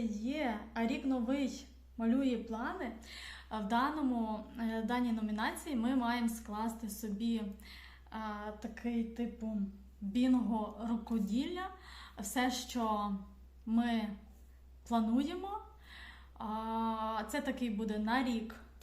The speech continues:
а, плани наші. А, я думаю, що я тут, е, не буду зараз розказувати, як воно все відбувається, тому що я однозначно помолюся. Е, запрошую вас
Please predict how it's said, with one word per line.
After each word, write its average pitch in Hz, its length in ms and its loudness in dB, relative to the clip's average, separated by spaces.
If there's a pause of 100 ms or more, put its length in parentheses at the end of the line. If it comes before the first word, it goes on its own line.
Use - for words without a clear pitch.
(180)
а, 208 420 -4 (120)
плани 269 300 2 (100)
наші. 381 360 -4 (1000)
А, 202 380 -4
я 294 180 6
думаю, 302 400 2
що - 260 -2
я 233 220 6
тут, 233 360 -2
е, 220 240 0 (280)
не 233 140 6
буду 247 240 0
зараз 220 340 -2
розказувати, 220 600 0
як 220 240 0
воно 214 160 -2
все 226 200 -4
відбувається, 220 600 -4
тому 226 280 2
що - 180 -2
я 214 180 -2
однозначно 220 540 0
помолюся. 226 600 -2 (680)
Е, 220 500 0
запрошую 247 580 2
вас 220 240 -2